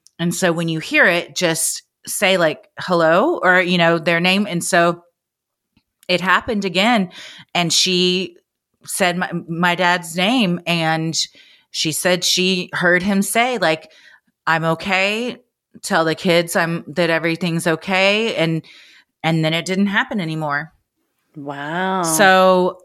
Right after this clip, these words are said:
Speaker 1: maybe next, I mean, you are, uh, obviously replying back to them, but
Speaker 2: Mm-hmm.
Speaker 1: instead of just, um, a hello, maybe a question of,
Speaker 2: Mm-hmm.
Speaker 1: um,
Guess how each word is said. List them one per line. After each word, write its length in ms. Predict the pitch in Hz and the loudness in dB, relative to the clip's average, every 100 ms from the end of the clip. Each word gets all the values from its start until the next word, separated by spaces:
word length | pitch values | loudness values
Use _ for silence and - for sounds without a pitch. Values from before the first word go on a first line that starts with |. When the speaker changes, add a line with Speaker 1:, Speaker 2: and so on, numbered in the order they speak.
| _ _ _ _ _ _ _ _ _ | _ _ _ _ _ _ _ _ _
Speaker 1:
maybe 520 | 170 165 185 202 240 | -2 2 2 2 4
next, 460 | 233 262 - - 180 | 4 2 -2 -6 -4
I 40 | |
mean, 200 | 190 196 | -2 0
you 140 | 208 247 | 4 6
are, 240 | 269 262 | 6 6
uh, 120 | 208 - | 4 4
obviously 760 | 180 175 175 175 180 165 160 | 4 4 -2 -2 0 0 -2
replying 640 | - 170 - 208 180 165 156 | -2 -4 0 2 2 0 0
back 300 | 180 233 - | 2 2 -2
to 80 | 175 | -8
them, 280 | 165 160 151 | -8 -6 0
but 300 | 180 170 170 - - | 2 2 -4 -20 -10
Speaker 2:
Mm-hmm. 340 | 185 185 202 208 | -8 -6 -8 -4
Speaker 1:
instead 400 | 220 208 - 269 | -2 -2 0 2
of 220 | 262 233 | 4 2
just, 500 | 220 240 226 - - - | 2 2 2 -2 -6 0
um, 680 | 202 190 180 170 165 160 156 _ _ _ | 2 4 4 2 -2 -6 -10 _ _ _
a 80 | 185 | -4
hello, 520 | 175 202 196 190 240 | 0 2 4 6 4
maybe 360 | 247 196 196 214 | 4 2 2 0
a 60 | 208 | -2
question 840 | - 196 - - 160 139 139 139 _ | 0 0 0 -6 -8 -8 -12 -16 _
of, 320 | 180 170 165 | 0 2 0
Speaker 2:
Mm-hmm. 420 | 208 220 220 285 185 | 0 2 2 0 2
Speaker 1:
um, 600 | 175 170 170 165 165 | 2 2 2 -2 -4